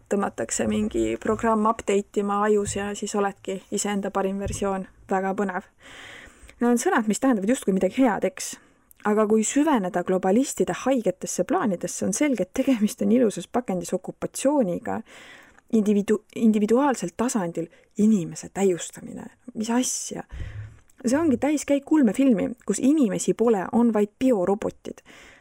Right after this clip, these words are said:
Lihtsameelsed mõtlevad, et see on ju kõik meie heaks, küll elu läheb nüüd alles ilusaks. Dianat, äh, hakkab haldama Imperial College London, mis koos Ameerika ülikoolidega haldas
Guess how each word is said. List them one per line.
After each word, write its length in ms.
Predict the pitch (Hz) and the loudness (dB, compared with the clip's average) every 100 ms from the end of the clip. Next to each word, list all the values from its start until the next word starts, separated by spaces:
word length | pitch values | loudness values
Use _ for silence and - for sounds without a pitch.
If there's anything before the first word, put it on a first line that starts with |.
| _ - | _ 2
Lihtsameelsed 720 | 269 262 - 180 180 175 185 | 4 4 0 0 0 0 0
mõtlevad, 400 | 196 - 175 170 | 0 0 -2 -2
et 80 | 175 | -2
see 140 | 202 | -2
on 80 | 185 | -4
ju 60 | - | -2
kõik 240 | 240 - | -2 2
meie 240 | 262 269 247 | 4 6 6
heaks, 540 | 240 262 226 - - - - | 4 0 -2 -12 -16 -12 -2
küll 160 | 285 285 | 0 2
elu 320 | 302 311 269 285 | 0 0 2 0
läheb 320 | 302 294 311 | 0 -2 0
nüüd 320 | 381 359 320 | 4 4 4
alles 400 | 311 294 302 - 302 | 0 0 -2 2 4
ilusaks. 720 | 285 247 - - - - - - 330 330 302 294 - - - - _ _ _ - _ _ _ - | 6 4 0 -8 -10 -14 -18 -14 -14 -14 -18 -20 -20 -20 -20 -20 _ _ _ -20 _ _ _ -2
Dianat, 680 | 240 285 294 254 - _ 196 | 4 6 6 2 -2 _ -2
äh, 240 | 190 190 | 0 0
hakkab 400 | 214 220 - - - | 0 0 -2 -4 0
haldama 600 | 233 240 196 180 180 185 185 - - _ _ _ - | 4 4 4 2 0 -2 -2 -8 -20 _ _ _ 0
Imperial 600 | 208 240 233 214 196 196 | 0 2 2 2 -2 -4
College 440 | - 208 202 - - - | 0 2 2 0 -8 -2
London, 540 | 190 202 208 294 320 - _ - | 2 4 4 2 -2 -8 _ -4
mis 160 | 233 - | -4 -2
koos 240 | 220 208 | -2 0
Ameerika 480 | 208 226 277 233 - | 2 4 4 4 2
ülikoolidega 720 | 269 285 - 185 190 185 - | 2 2 2 0 0 -2 -4
haldas 500 | 208 247 214 190 - | 0 2 2 0 -4